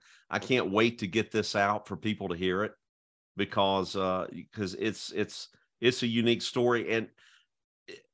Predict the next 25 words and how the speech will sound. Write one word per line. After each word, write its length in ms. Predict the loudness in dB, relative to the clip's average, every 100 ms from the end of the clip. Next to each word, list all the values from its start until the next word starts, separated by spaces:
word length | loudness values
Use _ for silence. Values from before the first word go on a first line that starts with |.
| _ _
you 140 | 4 6
always 380 | 8 8 6 2
re-, 160 | 0 0
and 160 | -2
you 240 | -4 4 6
always 360 | 8 6 4
realize 540 | 2 2 4 4 2 -2
too, 200 | 0 2
no 140 | 4 6
matter 280 | 6 4
what 260 | 4 2 2
happens 400 | 2 -2 -6 -8
to 100 | -4
you, 120 | -4
'cause 160 | -4 -6
I've 120 | -2
had 120 | 0
a 40 | 2
lot 200 | 2 0
of, 100 | -2 -4
I've, 220 | -4 -2
I've, 200 | -4 -4 -8 -18 -18 -20 -20 -20 _ _
I've 200 | -8 -2
battled 340 | 2 2 0 -6
cancer. 680 | -2 0 0 -2 -4 -4